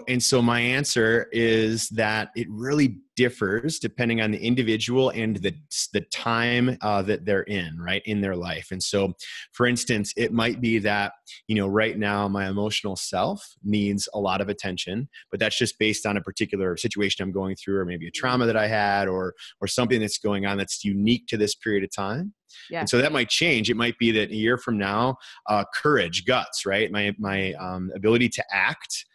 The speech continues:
Speaker 1: on my most authentic self, like, maybe that's the area I need to focus on. And so I, you know, I really invite people, if they pick up the book, not to, not to think of it like, you know, w-, how do I,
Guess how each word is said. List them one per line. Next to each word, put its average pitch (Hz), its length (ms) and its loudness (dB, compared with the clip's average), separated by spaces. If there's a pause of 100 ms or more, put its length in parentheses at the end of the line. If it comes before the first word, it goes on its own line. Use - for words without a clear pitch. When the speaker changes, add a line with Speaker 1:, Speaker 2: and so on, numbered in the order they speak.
(180)
Speaker 1:
on 104 200 0
my 101 160 2
most 104 300 0
authentic 104 420 0
self, 107 440 0
like, 104 160 -2
maybe 107 180 2
that's 110 300 0
the 110 100 0
area 95 220 0
I - 20 -4
need 90 140 -6
to 85 80 -12
focus 87 400 -8
on. 87 180 -12 (460)
And 120 100 2
so 143 220 4
I, 139 180 2
you 139 100 -2
know, 135 60 2
I 131 60 4
really 156 260 6
invite 120 400 2
people, 117 520 4
if - 120 -4
they 107 60 0
pick - 180 -2
up 107 120 -4
the 104 80 2
book, 104 320 2 (500)
not 117 380 2
to, 131 380 4 (240)
not 120 260 0
to 143 100 2
think 123 280 -2
of 117 100 2
it 110 100 2
like, 95 260 0 (340)
you 104 120 -2
know, 92 380 -2
w-, 107 100 -10 (560)
how 113 240 2
do 110 140 4
I, 101 240 2